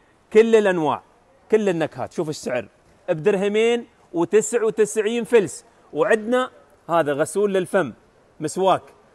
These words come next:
هذه الحبة برع بعشر دراهم، الحين الحبتين مع بعض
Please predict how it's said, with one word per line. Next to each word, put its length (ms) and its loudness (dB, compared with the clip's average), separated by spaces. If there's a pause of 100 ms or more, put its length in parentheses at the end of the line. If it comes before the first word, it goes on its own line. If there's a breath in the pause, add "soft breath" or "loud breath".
(100)
هذه 120 0
الحبة 320 -2
برع 280 0
بعشر 300 -6
دراهم، 480 -2
الحين 300 -2
الحبتين 460 0
مع 200 2
بعض 280 2